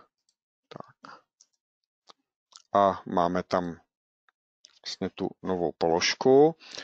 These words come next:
Můžeme si hned provést nějaký popis, ať vidíme, o jakou položku se jedná.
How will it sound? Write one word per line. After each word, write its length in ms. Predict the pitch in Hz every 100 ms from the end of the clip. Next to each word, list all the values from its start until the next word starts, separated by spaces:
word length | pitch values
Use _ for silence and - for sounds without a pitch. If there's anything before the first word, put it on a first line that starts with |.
| - - -
Můžeme 360 | 107 107 117 117
si 160 | -
hned 300 | 113 117 - -
provést 420 | 110 104 101 -
nějaký 380 | 107 101 - -
popis, 760 | - 90 - 120 127 135 - -
ať 140 | 107
vidíme, 560 | 98 95 98 98 98 92
o 100 | 85
jakou 240 | 90 - 98
položku 440 | - 95 - -
se 220 | 101 -
jedná. 540 | 80 90 107 110 107